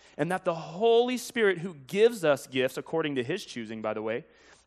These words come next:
that we're supposed to be knitting these things together so that we're all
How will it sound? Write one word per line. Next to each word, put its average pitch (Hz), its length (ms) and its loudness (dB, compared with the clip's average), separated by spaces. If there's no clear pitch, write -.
that 165 180 0
we're 175 100 -4
supposed 214 600 -2
to 220 60 -4
be 185 140 -8
knitting 240 380 0
these 233 180 -6
things 220 280 -4
together 202 340 2
so 202 200 -4
that 185 180 2
we're 175 200 0
all 226 520 4